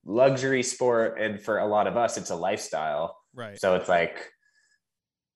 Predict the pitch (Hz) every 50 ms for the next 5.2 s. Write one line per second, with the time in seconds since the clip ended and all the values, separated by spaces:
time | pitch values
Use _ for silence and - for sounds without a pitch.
0 | _ _ _ 123 127 123 - 131 131 131 127 - 151 127 - 113 104 - - 120
1 | 117 110 98 - 107 87 82 82 - - 110 104 - - 131 120 104 110 101 92
2 | - - - - _ _ _ _ _ - 113 110 - - 104 92 90 - - 113
3 | 104 104 107 110 110 - - 113 110 110 117 120 120 - - 101 104 - - 101
4 | 98 101 90 90 92 90 90 92 92 92 - 92 90 87 82 87 87 85 - -
5 | - - -